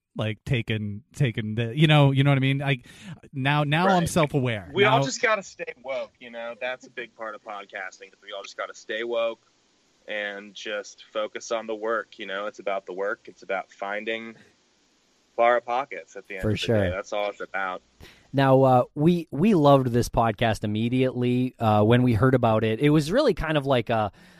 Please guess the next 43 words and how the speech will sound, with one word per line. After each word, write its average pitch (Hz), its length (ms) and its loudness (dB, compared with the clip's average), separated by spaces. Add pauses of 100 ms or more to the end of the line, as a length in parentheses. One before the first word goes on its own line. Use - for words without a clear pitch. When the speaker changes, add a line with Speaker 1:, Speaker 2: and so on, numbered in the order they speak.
(120)
Speaker 3:
like 123 260 2
a 117 120 4
whispering, 113 800 0
kind 127 160 0
of 123 300 -2
<laughs> - 0 -
like, 143 180 2 (280)
like 131 180 0
across 135 460 4
the, 131 400 2
the 120 140 0
aisles. 123 480 4
It's - 140 -8
like, 117 120 -4
"Hey, 160 140 -2
did 104 100 -4
you 110 80 -2
hear 185 160 0
it 127 120 -2
done 135 140 0
disappeared? 143 440 -2
You 139 80 -4
gotta 151 140 2
check - 240 -6
this - 160 -6
out." 131 240 -2 (240)
And 123 100 2
I 131 80 6
heard 170 180 6
it 156 60 6
from 135 160 0
two 170 160 2
or 160 80 6
three 147 200 2
different 131 200 -2
people. 147 240 0
They're 107 80 0
like, 104 120 -2
"You 113 100 -2
gotta 160 100 2
check 123 200 -2
this 107 140 -4
out." 151 220 2